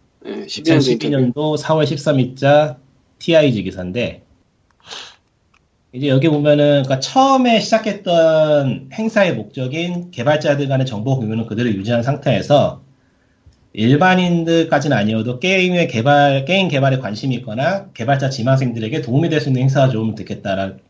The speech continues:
Speaker 2: 됐으면 좋겠다라는 생각하에 행사를 키우기 시작한 것 같아요. 인터뷰로 보면은. 그리고 실제로 그렇게 했어요, 보면.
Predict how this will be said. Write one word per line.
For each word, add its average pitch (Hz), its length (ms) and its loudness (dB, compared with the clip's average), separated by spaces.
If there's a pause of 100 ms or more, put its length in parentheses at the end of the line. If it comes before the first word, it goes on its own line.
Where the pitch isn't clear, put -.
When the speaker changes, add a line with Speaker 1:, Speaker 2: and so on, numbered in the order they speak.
(100)
Speaker 2:
됐으면 127 300 2
좋겠다라는 104 840 -2 (180)
생각하에 135 760 0 (500)
행사를 165 300 2
키우기 170 260 0
시작한 135 240 -2
것 110 100 -4
같아요. 98 560 -4
인터뷰로 98 420 -4
보면은. 82 400 -10 (1000)
그리고 143 180 0
실제로 254 360 2
그렇게 147 220 2
했어요, 196 380 0
보면. 82 280 -10